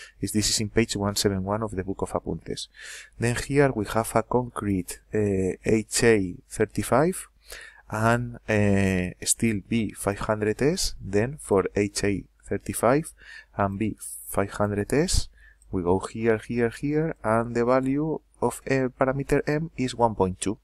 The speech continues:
It's easy to calculate. Then, uh, also here, thirty-five and B five hundred S, one point two.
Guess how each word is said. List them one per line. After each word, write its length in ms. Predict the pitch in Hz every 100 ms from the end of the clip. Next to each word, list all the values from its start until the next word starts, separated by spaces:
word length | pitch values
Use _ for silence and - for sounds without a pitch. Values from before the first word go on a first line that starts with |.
| _ _ _ - - -
It's 240 | - -
easy 240 | 98 - -
to 100 | -
calculate. 640 | 82 85 - 92 120 -
Then, 360 | 101 110 127 135 - - - _ 104
uh, 380 | 101 98 95 95
also 240 | 98 - 92
here, 420 | 104 101 85 - _ _ _ _ _ _
thirty-five 800 | - 95 - 104 120 127 143 - _ _ _ _ _ _
and 360 | 98 101 110 110 - - 101
B 260 | 107 92 -
five 220 | 92 90
hundred 360 | 98 98 104
S, 360 | 123 147 - - _ _ _ _ _ -
one 140 | 107
point 220 | - -
two. 200 | - 101